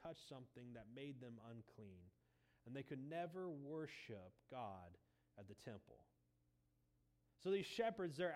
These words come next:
outcasts of their society, they're outcasts of their religion, but ironically, they were necessary for the worship that took place in the temple. See, the temple, uh, that's where they sacrificed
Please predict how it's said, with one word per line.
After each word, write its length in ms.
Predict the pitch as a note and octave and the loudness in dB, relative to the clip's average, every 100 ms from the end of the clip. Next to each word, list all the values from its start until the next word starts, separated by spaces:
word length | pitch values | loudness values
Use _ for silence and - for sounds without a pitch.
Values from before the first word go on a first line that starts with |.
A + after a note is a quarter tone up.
| E3 | 10
outcasts 560 | A3+ A3 G3 F3 - | 10 8 2 0 0
of 120 | E3 D3 | -2 0
their 120 | C#3 | 0
society, 520 | - - F#3+ F3+ D#3+ | 0 2 6 8 8
they're 180 | D3+ C#3+ | 6 4
outcasts 600 | F3 G#3 - F3 D#3 - - - - - | 4 4 2 -4 -2 -4 -10 -18 -12 -2
of 140 | E3+ | 4
their 140 | F3+ D#3 | 6 8
religion, 600 | D#3 D3 A3 E3 D#3 B2 - - - C#3 | 6 8 8 8 2 2 -4 -18 -4 6
but 160 | F#3 E3+ | 6 8
ironically, 1120 | F3+ E3+ G3 B3+ B3 F#3 - C#3 C3 D3+ F3+ - - | 8 8 6 6 6 4 0 0 2 0 -2 -6 -4
they 140 | D3 G3 | 6 10
were 160 | G3 | 10
necessary 1000 | F#3 F#3 A3+ B3 - - - D#3+ D#3 D#3+ | 8 4 4 4 2 -2 2 4 6 6
for 160 | E3 F3 | 4 2
the 140 | E3 | 2
worship 720 | D#3 E3 G#3 - - C#3 A2+ A2+ - - _ C#3+ | 2 4 4 4 0 0 -2 -6 -20 -20 _ -10
that 140 | B2 | -4
took 180 | D#3+ - | -4 -2
place 300 | - E3+ C#3+ A#2+ | 0 2 2 -4
in 60 | |
the 80 | G#2+ | -8
temple. 420 | - F2 - C#2 - _ _ _ _ _ - _ - - - - - - - - | -8 -12 -12 -18 -18 _ _ _ _ _ -20 _ -20 -20 -20 -20 -20 -20 -6 2
See, 80 | |
the 140 | F3+ F3 | 2 4
temple, 640 | - A3+ G#3+ F3+ D3+ C3 - - - _ _ _ - C#3+ | 4 4 6 4 4 2 -4 -20 -20 _ _ _ -20 -20
uh, 40 | C3+ - - - - D3+ | -18 -18 -20 -20 -12 2
that's 240 | F3 F#3 | 2 4
where 140 | A3+ G#3 | 6 6
they 100 | F#3 | 6
sacrificed 1040 | - F#3 D3 - C3+ - B2+ A#2 - - | 2 0 0 0 -4 -4 -4 -4 -6 -14